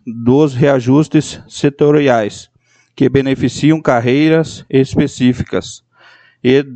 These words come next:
dos aumentos dos vencimentos, que são atos, ah, discricionários do legislador, enquanto a revisão anual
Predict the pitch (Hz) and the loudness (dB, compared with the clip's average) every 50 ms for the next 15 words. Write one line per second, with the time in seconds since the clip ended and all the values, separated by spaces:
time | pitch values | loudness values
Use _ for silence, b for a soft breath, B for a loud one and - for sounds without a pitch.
0 | - _ _ _ _ _ _ _ _ - 123 135 143 147 143 131 143 135 131 117 | -20 _ _ _ _ _ _ _ _ -4 0 2 2 2 2 0 0 0 0 -2
1 | 113 123 139 160 165 - 170 139 120 127 139 151 160 156 - - - - 123 135 | -2 -2 -2 -2 -4 -4 -6 -4 0 0 2 2 2 0 -4 -12 -6 -2 0 0
2 | 131 - - 127 120 113 123 139 156 156 - 165 156 - - - - _ _ - | 0 -2 -2 -2 0 2 0 0 0 -2 -2 -4 -4 -4 -8 -20 -20 _ _ -20
3 | _ - 143 135 139 139 - - 135 139 151 156 143 117 123 139 151 _ - 160 | _ -2 0 0 0 0 -2 0 0 0 2 0 0 2 2 0 -2 _ -2 -2
4 | 151 - - - _ b b b b b b b b b b b b b _ _ | -2 -4 -6 -20 _ b b b b b b b b b b b b b _ _
5 | _ _ - 127 120 120 117 120 117 110 107 107 92 - - 113 107 117 127 147 | _ _ -2 0 2 2 2 2 2 2 0 -2 -4 -6 -12 -6 0 0 2 2
6 | 160 - - - - - - _ _ _ - - - _ _ - - 127 135 143 | 0 -2 -6 -14 -16 -16 -18 _ _ _ -20 -20 -20 _ _ -2 2 2 4 4
7 | 160 - - - 139 139 135 131 123 117 120 123 131 143 143 156 160 160 - - | 2 0 -2 0 2 2 2 2 0 0 0 0 0 2 2 2 0 0 -2 -6
8 | - - B 123 B B B B B B B B _ - 120 135 147 151 151 - | -16 -16 B -18 B B B B B B B B _ 0 2 4 4 4 2 0
9 | - - 131 123 127 131 139 127 131 139 139 139 131 113 120 120 120 120 104 101 | 0 -2 0 2 2 2 2 0 -2 0 2 2 2 2 2 2 2 2 0 -2
10 | - - - - 127 120 - - 123 131 147 156 - 156 139 135 131 135 135 139 | -8 -14 -10 -8 -8 -4 -2 0 0 0 0 0 0 0 0 0 0 -2 0 0
11 | 131 127 127 120 110 117 127 139 151 156 151 139 123 120 120 127 135 143 147 _ | 0 2 2 0 2 0 0 0 0 -2 0 0 0 2 2 2 0 0 -2 _